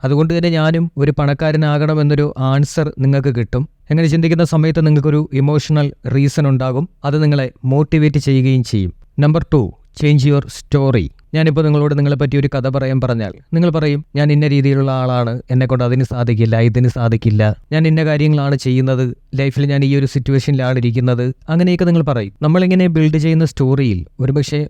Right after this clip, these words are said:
മറ്റുള്ളവരും സോഷ്യൽ മീഡിയ ഇൻഫ്ലുവൻസേഴ്സും ഒക്കെ ഉണ്ടായിരിക്കും. അതുകൊണ്ട് തന്നെ നമ്മൾ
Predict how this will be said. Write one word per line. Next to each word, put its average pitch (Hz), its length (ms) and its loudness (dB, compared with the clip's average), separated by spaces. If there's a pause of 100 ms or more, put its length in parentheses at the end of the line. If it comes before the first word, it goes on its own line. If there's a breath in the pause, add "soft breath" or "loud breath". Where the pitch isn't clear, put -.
(100)
മറ്റുള്ളവരും 143 580 -2 (200)
സോഷ്യൽ 147 260 4
മീഡിയ 147 360 0 (120)
ഇൻഫ്ലുവൻസേഴ്സും 151 800 0
ഒക്കെ 151 180 0
ഉണ്ടായിരിക്കും. 135 560 0
അതുകൊണ്ട് 143 360 0
തന്നെ 151 120 -2
നമ്മൾ 147 360 0